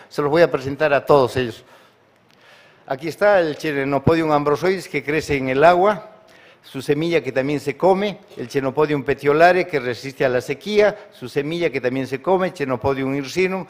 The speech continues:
resistencia al frío, las semillas que se comen, es el abuelito de la quinoa, el Chenopodium quinoa especie melanospermum,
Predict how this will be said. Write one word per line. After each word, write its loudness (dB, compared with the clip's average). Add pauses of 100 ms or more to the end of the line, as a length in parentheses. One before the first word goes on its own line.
(260)
resistencia -4 (840)
al 2
frío, 0 (360)
las -4
semillas -2
que -8
se -12
comen, -2 (260)
es -10
el -2
abuelito 0
de 0
la 2
quinoa, -8
el -6
Chenopodium -4
quinoa -2
especie -4
melanospermum, -2